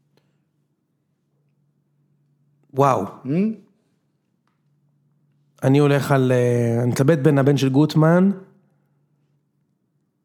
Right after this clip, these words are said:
Speaker 1: אני אלך על אופיר חיים. אני אלך כבר עם הקו שכפר סבא לצערי תרד ליגה, ואופיר חיים זה, ו-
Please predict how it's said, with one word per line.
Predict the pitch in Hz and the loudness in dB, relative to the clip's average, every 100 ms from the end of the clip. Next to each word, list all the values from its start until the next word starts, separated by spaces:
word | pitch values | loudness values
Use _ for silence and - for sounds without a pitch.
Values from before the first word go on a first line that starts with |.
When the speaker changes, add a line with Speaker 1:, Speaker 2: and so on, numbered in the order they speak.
| _ _ _ _ _ 127 | _ _ _ _ _ -6
Speaker 1:
אני | 123 | -4
אלך | 113 | -4
על | |
אופיר | 110 117 | -6 -6
חיים. | 98 104 92 - _ _ _ _ _ _ 123 | -6 -8 -10 -18 _ _ _ _ _ _ -12
אני | |
אלך | 120 | -10
כבר | 113 | -6
עם | 117 | -6
הקו | 117 165 | -4 -6
שכפר | - 143 110 | -8 -10 -6
סבא | 131 120 | -4 -4
לצערי | 110 120 117 | -4 -4 -4
תרד | 120 120 123 | -4 -4 -4
ליגה, | 127 143 151 147 - - - - _ _ _ _ | -2 0 0 -2 -8 -20 -20 -20 _ _ _ _
ואופיר | 123 - 123 | -10 -6 -6
חיים | 120 123 113 | -2 -2 0
זה, | 131 185 180 - - - - 147 | 0 0 -2 -8 -20 -20 -14 -2
ו- | 196 247 247 | 0 0 -4